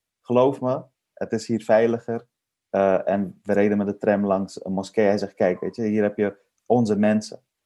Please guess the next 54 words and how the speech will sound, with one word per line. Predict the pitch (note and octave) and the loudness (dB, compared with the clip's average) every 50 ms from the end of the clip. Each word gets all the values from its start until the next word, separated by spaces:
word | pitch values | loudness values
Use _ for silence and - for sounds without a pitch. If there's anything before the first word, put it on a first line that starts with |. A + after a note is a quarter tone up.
| _ _ _ _ _ _ | _ _ _ _ _ _
Hier | - G#2 A2+ | -4 -4 -2
zijn | A2 A2 G#2+ G#2+ | 0 0 0 0
we | G#2 G2 | -2 -2
veiliger." | - G#2+ G2+ G#2 G#2 G2 F#2 - F#2 | 0 2 2 2 2 0 -4 -4 -4
Dat | F2 A2+ B2 B2 | -2 -2 -2 -2
herinner | C3+ C3 B2 C3+ C3+ | -2 -2 -2 -2 -2
ik | B2 A#2+ | -4 -4
me | A#2 G#2+ | -2 0
heel | A2+ C3+ C#3 C3 | 0 2 4 4
erg | A2+ G#2 A2 - | 2 2 0 -2
goed | - - B2 G2 | -6 -4 -2 -2
dat | G#2+ G#2 | -2 -2
hij | - G2+ | -2 -2
dat | G2+ G#2 - | -2 -2 -2
zei, | - B2 A#2 G#2 - | 0 2 2 2 0
terwijl | - G#2+ G#2 G#2 G#2+ G#2 - | 0 0 0 2 2 2 0
ik | - A#2+ B2 B2+ - _ _ _ _ | -2 -4 -4 -4 -10 _ _ _ _
nog | _ G#2 G#2+ G#2 - | _ -4 -4 -2 -2
in | A2 G#2 | -2 -2
een | G2+ G2+ G2 | -2 -4 -6
f-, | - _ _ _ _ _ _ _ | -10 _ _ _ _ _ _ _
staat | _ - - - A#2 G#2+ G#2+ G#2 | _ -12 -4 0 2 2 2 2
was | - G2+ G2+ - | 0 -4 -4 -4
van, | - G2+ F2+ | -4 -4 -4
"Ik | G2+ G#2 | -2 0
wil | A2 A#2+ A2+ | 0 0 0
terug | - - G2+ F#2+ - | 0 -2 -4 -4 -2
naar | - G2 G2 | -2 0 0
Helmond." | G#2+ A2 A2 G#2 E2+ E2 E2 - _ _ _ _ _ _ _ _ _ | 2 2 2 0 -2 -6 -10 -14 _ _ _ _ _ _ _ _ _
Eh, | - F#2+ G2 G2 G2+ G2 - - | -2 0 2 2 0 0 -2 -4
en, | F#2+ G2+ G2+ G#2 | -6 -4 -4 -4
eh, | G#2 G#2 G2+ G2 G2 F#2+ - _ _ _ _ _ _ _ - | -4 -2 -4 -4 -6 -8 -12 _ _ _ _ _ _ _ -6
dus | A2+ G#2+ | -2 0
dat | B2+ D3 C#3+ D3 | 2 2 2 0
moet | D#3+ D#3 | 0 0
er | - D3 | 0 0
zeker | A2 C#3+ C#3 C#3+ C#3+ C#3 | 2 2 2 2 2 2
wat | A#2 A#2 A2+ | 2 2 2
mee | A#2 A2+ A2+ | 2 2 0
te | G#2+ A#2+ | 0 2
maken | A2+ A2+ A#2+ B2 B2 - | 2 4 4 4 2 2
hebben | B2 A#2+ B2 A#2+ | 0 0 -2 -2
gehad. | - B2+ B2+ B2+ B2+ - _ | -2 0 0 0 -2 -4 _
En | A2 A2 A2 | 0 0 0
het | A2 G#2+ A2 | 0 0 0
andere | - G2+ B2 C3+ B2 C3 C3 | 0 0 0 2 0 -2 0
ding, | A2+ A#2+ A#2 A#2+ A#2+ A2 - | 2 2 2 2 0 -2 -2
en | - A2 | -2 -2
dat | A2 A2+ G2+ | -2 0 0
weet | A#2 A2+ A2 | 0 0 0
ik | A2+ A2+ - | -2 -8 -10
sinds | - - A2+ G#2+ - | -8 -8 -6 -6 -6
kort | - - C3 B2 B2+ | -4 -4 -4 -4 -4
pas, | - A#2 G#2+ G2+ F#2+ - - _ | -2 -2 -2 -2 -2 -6 -14 _